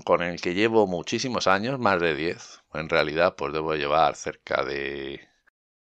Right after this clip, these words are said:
gustándome, pues cerca de cuarenta, ¿no? Más o menos, pero así un poquito más en serio, igual veinte, o sea, muchos, muchos años.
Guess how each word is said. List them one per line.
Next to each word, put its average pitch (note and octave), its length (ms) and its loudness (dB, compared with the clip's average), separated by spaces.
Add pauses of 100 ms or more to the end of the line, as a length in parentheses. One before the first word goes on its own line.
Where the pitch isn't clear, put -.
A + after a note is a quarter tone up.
(180)
gustándome, A2+ 720 0
pues G2 200 -2
cerca E2+ 280 -2
de D2+ 60 -2
cuarenta, D#2 600 -2
¿no? G#2 180 -6
Más F2 220 -6
o D#2 60 -6
menos, F2+ 440 -4
pero D2 160 -2
así F#2+ 200 -2
un F#2+ 80 -10
poquito G2 420 -4
más G2 240 -2
en F2+ 140 -6
serio, G#2 320 -2
igual F2 260 2
veinte, A2+ 960 -4 (140)
o G#2+ 40 -18
sea, - 260 -8
muchos, F#2 420 -8
muchos D2+ 360 -14
años. F2 380 -14